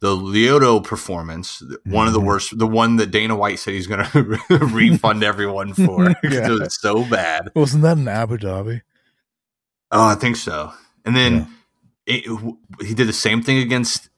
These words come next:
Speaker 1: Nick Diaz.
Speaker 2: Mm-hmm.
Speaker 1: The worst fight of all time.
Speaker 2: That was bad.
Speaker 1: That's, it wasn't the worst fight, but it wasn't Nick's fault for that
Speaker 2: Mm.
Speaker 1: fight.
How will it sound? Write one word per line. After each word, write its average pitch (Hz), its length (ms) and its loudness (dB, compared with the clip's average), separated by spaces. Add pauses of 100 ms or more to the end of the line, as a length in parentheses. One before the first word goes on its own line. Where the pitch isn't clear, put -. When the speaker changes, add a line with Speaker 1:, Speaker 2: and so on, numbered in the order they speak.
Speaker 1:
Nick 123 320 0
Diaz. 87 680 -6 (460)
Speaker 2:
Mm-hmm. 95 480 0
Speaker 1:
The 98 280 -10
worst 117 460 2
fight 107 240 0
of 95 120 -6
all 98 160 -6
time. 80 540 -12
Speaker 2:
That 87 120 -4
was 82 120 -6
bad. 78 240 -4
Speaker 1:
That's, 98 180 -2
it 104 180 0
wasn't 82 260 -6
the 78 60 -10
worst 85 320 -6
fight, - 260 -10
but - 200 -16 (460)
it 123 140 0
wasn't 135 460 4
Nick's 120 360 2
fault 98 400 0 (200)
for - 160 -10
that 85 160 -4
Speaker 2:
Mm. 85 60 -6
Speaker 1:
fight. 76 340 -10